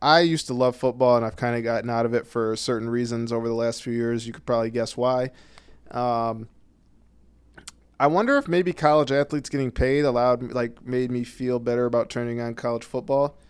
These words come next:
Um, but also, so Premier League, soccer is on international break, so there was just international play, so I didn't have to watch fifty Premier League and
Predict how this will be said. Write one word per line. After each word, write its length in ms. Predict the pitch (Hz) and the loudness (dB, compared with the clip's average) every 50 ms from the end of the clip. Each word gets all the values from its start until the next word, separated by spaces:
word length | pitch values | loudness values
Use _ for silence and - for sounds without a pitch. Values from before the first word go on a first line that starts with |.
| - - _ _ _ - - _ _ _ - | -20 -20 _ _ _ -20 -20 _ _ _ -12
Um, 580 | - - 113 117 113 113 110 110 107 104 101 - - _ _ _ _ _ _ - | -8 -4 -2 -2 -2 -2 -4 -4 -6 -6 -8 -12 -18 _ _ _ _ _ _ 0
but 100 | - 135 | 4 8
also, 640 | 143 151 156 - 160 147 139 139 135 131 113 98 - - | 8 8 8 6 4 4 4 4 4 2 0 -4 -8 -16
so 420 | - - - 135 131 127 127 123 120 | -14 -6 -2 0 2 2 2 2 0
Premier 360 | - - 131 131 139 143 143 | 0 0 0 2 4 4 4
League, 400 | 139 139 135 131 131 127 123 123 - _ _ _ _ _ _ _ _ _ _ _ _ _ _ _ _ _ _ _ _ _ _ _ | 4 4 2 2 0 0 -2 -6 -16 _ _ _ _ _ _ _ _ _ _ _ _ _ _ _ _ _ _ _ _ _ _ _
soccer 480 | - - 156 156 156 156 - 160 143 131 | 0 4 6 8 8 6 6 4 4 4
is 140 | 131 127 | 4 2
on 160 | 135 131 131 127 | 2 0 0 0
international 640 | 123 127 123 123 123 123 123 120 - - 117 110 104 | 0 -2 -2 0 0 0 -2 -2 -4 -6 -8 -10 -8
break, 260 | - 107 107 110 - | -8 -8 -8 -8 -8
so 120 | - - | -6 -4
there 100 | 113 117 | -4 -2
was 140 | 113 113 113 | -2 -4 -4
just 180 | - 120 117 - | -6 -6 -6 -6
international 600 | 120 117 117 110 113 110 113 113 - - - - | -6 -6 -6 -6 -6 -8 -8 -10 -10 -12 -14 -14
play, 240 | - - - - 110 | -14 -14 -12 -12 -10
so 160 | 107 - 110 | -10 -8 -8
I 20 | 110 | -8
didn't 160 | 113 113 113 | -8 -8 -10
have 160 | 113 110 104 | -12 -12 -14
to 80 | - 104 | -14 -14
watch 460 | 110 110 113 110 - - - - - _ - - - - - _ _ _ _ _ _ - - - - | -12 -10 -10 -12 -14 -16 -20 -20 -20 _ -20 -20 -20 -20 -20 _ _ _ _ _ _ -20 -20 -20 -10
fifty 360 | - - 131 120 - 120 117 | -6 -4 -4 -4 -4 -6 -8
Premier 380 | 113 - - 120 120 120 117 117 | -8 -8 -8 -4 -4 -2 -2 -2
League 320 | 117 117 117 113 107 110 | -2 -4 -4 -6 -6 -8
and 300 | 113 110 110 110 110 104 | -8 -6 -8 -8 -10 -14